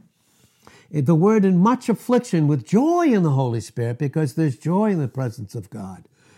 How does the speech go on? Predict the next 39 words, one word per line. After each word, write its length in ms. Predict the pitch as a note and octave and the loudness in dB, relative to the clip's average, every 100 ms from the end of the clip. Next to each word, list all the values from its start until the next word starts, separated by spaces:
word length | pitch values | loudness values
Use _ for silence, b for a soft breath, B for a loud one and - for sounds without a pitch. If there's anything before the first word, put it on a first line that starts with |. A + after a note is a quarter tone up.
| b - | b -8
in 100 | G#2+ | -4
Psalm 280 | C3 A#2+ | -4 -4
sixteen 500 | G#2 B2+ - - A2 | -4 -6 -8 -8 -6
eleven. 380 | G#2 G#2 F#2 F2 b b b | -6 -8 -10 -16 b b b
In 180 | D3+ D3+ | 4 6
verse 240 | D#3+ G3 - | 6 4 4
seven 340 | A3 G3+ D#3+ | 2 4 2
of 80 | C#3+ | 2
First 300 | F3 F3 - | 0 0 2
Thessalonians, 840 | E3 D3+ E3 E3+ E3+ B2 G#2 - b b | 0 0 0 0 0 0 -4 -10 b b
"So 220 | - E3+ E3 | -4 2 4
that 220 | F3 F3 | 4 4
you 160 | G3+ | 4
were 180 | G#3 F#3+ | 6 4
examples," 960 | F#3 C#3 F3+ A3+ C4 D#3 A2+ G2+ - - _ - | 2 2 2 2 2 -2 -8 -12 -20 -20 _ -8
types, 400 | G3+ A#3+ E3+ D#3+ | -2 -2 -2 -2
examples 520 | C3+ F3 A3 F3 C3+ | 0 0 0 -2 -4
to 80 | D#3+ | -2
all 220 | F3 A3+ | 0 2
that 180 | G#3+ G#3 | 2 2
believe 260 | G#3+ A3 | 2 4
in 100 | E3 | 4
Macedonia 600 | F3 E3 D#3+ F#3+ F#3+ D3+ | 2 0 -2 0 0 0
and 100 | C3+ | -2
Achaia. 480 | C3 F3 F3 C3 G#2 _ _ b b b b b b b | -4 -4 -4 -4 -8 _ _ b b b b b b b
"For 200 | - E3 | 0 0
from 420 | - G#3 B3+ C#4+ | 2 2 2 4
you," 240 | B3+ A3 C#3+ | 4 4 4
listen 320 | F#3+ A#3 A#3 | 2 0 0
to 120 | F3 | 0
this, 300 | C#3 A#2 - _ F3 | -2 -4 -10 _ 4
"these 260 | G#3+ F3 | 6 8
newborn 760 | F3 A#3+ D#4 D#4+ A3 A3 A3 D#3 | 8 8 8 6 6 6 4 4
babies 440 | G3+ A3 A3+ F#3+ | 4 4 4 2
in 100 | G3+ | 0
Christ," 400 | - F3 B2+ - | 2 0 0 -2
listen 240 | E3+ - C#3 | -2 -2 -4
to 80 | A#2 | -4
this, 220 | G#2+ | -10